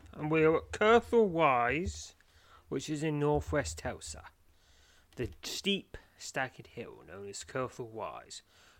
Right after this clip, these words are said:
was once home to the magnificent Library of Longlight. The library was built and maintained by a brotherhood of monks.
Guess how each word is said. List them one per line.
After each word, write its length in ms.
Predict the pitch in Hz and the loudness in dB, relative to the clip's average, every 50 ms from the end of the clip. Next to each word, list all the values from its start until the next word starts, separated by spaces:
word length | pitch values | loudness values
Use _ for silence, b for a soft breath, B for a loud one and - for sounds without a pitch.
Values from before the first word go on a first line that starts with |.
| b | b
was 220 | - 143 143 127 117 | -6 -4 -4 -4 -2
once 280 | 156 190 208 196 - | -2 -2 -4 -4 -6
home 360 | - - 147 151 151 147 151 139 | -4 -2 0 0 0 -2 -4 -6
to 120 | - - | -4 -2
the 80 | - - | -2 -2
magnificent 1000 | - 101 98 - - - - 101 110 117 - - - - - - - - - - | -2 -2 -6 -14 -14 -14 -12 -10 -12 -12 -12 -10 -10 -12 -12 -12 -16 -20 -16 -10
Library 440 | 87 95 104 113 120 - - 117 110 | -8 -4 -2 -2 -4 -4 -6 -8 -8
of 80 | 104 | -8
Longlight. 720 | 98 98 101 101 101 95 - - - - - - - - - _ _ _ _ - | -8 -8 -8 -8 -8 -10 -12 -16 -18 -18 -18 -18 -18 -18 -20 _ _ _ _ -6
The 60 | 135 | 0
library 400 | 135 160 165 175 175 156 165 170 | 4 6 6 6 6 4 0 -4
was 180 | 160 156 151 | -4 -4 -6
built 400 | - - 143 147 151 143 131 - | -6 -4 -2 -2 -2 -2 -4 -8
and 100 | - 131 | -12 -12
maintained 640 | 123 123 131 123 - - 123 117 120 123 123 123 - | -10 -10 -12 -12 -10 -8 -8 -8 -8 -8 -10 -12 -14
by 200 | - 101 90 85 | -14 -14 -14 -14
a 20 | - | -12
brotherhood 500 | - - 135 139 135 175 165 151 165 165 | -6 -4 -4 -2 0 0 0 0 0 -2
of 180 | 160 143 - | -2 -4 -4
monks. 600 | 156 139 117 - - - - - - - - - | -4 -4 -4 -4 -4 -6 -8 -10 -12 -10 -10 -10